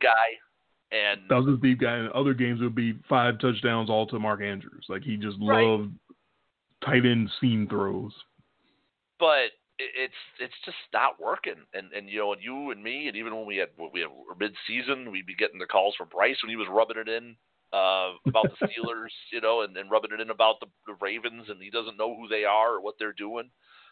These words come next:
Speaker 1: Um, I kinda still don't know what they're doing.
Speaker 2: Hipster
Speaker 1: But
Speaker 2: Bryce said that they needed to get rid of the O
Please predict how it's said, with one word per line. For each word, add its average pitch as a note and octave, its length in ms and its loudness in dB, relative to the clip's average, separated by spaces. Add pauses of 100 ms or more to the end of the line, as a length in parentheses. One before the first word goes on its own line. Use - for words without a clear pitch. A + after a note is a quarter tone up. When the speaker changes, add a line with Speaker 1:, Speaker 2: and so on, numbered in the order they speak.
(140)
Speaker 1:
Um, F#2+ 380 6 (640)
I - 440 -6 (100)
kinda E3 220 -2
still F#3+ 140 -2
don't G#3 140 4
know A3 100 4
what A3+ 140 4
they're B3 100 4
doing. F3 320 2 (1300)
Speaker 2:
Hipster D3+ 460 4
Speaker 1:
But A#2 80 -2
Speaker 2:
Bryce D3+ 300 4 (320)
said B2+ 240 2
that A#2+ 180 0
they A#2+ 80 -2
needed A#2 260 -6
to A#2 60 -12
get A2+ 120 -8
rid C3 200 2
of G#2+ 60 -4
the A2 140 -6
O B2+ 120 -4